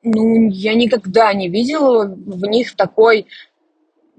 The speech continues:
настолько глубочайшей вообще растерянности, потерянности. Он смотрит на меня, на ребенка,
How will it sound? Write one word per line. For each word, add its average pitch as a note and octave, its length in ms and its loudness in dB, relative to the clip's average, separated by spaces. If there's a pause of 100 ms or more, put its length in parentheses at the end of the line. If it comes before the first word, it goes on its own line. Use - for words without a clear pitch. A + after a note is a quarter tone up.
(460)
настолько G#3+ 960 0
глубочайшей G#3 800 0
вообще F#3+ 280 -4
растерянности, F#3 960 -2
потерянности. G3 760 -2
Он F3+ 60 -8
смотрит A3+ 420 -6
на A3 60 -10
меня, A3 240 -4
на G#3+ 100 -2
ребенка, A3+ 540 0